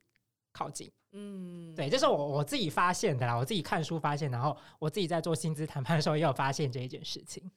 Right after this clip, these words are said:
Speaker 2: 了解。那这一次你在谈七家公司的时候，你在选择的时候也是以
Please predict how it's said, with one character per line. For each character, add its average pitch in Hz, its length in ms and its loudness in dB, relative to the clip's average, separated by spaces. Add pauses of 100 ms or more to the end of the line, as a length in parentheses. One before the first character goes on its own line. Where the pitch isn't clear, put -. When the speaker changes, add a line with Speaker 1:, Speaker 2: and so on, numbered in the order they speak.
(240)
Speaker 2:
了 139 220 -12
解。 139 240 -14
那 339 100 -8
这 381 140 -8
一 294 100 -8
次 294 180 -8
你 180 180 -10
在 185 180 -4
谈 151 260 -12
七 156 140 -14
家 160 160 -6
公 156 220 -14
司 170 160 -6
的 175 60 -10
时 180 60 -10
候， 160 60 -8
你 135 60 -14
在 202 140 -6
选 151 280 -4
择 151 100 -14
的 139 140 -10
时 156 80 -4
候 156 60 -8
也 143 120 -10
是 185 240 -6
以 151 220 -14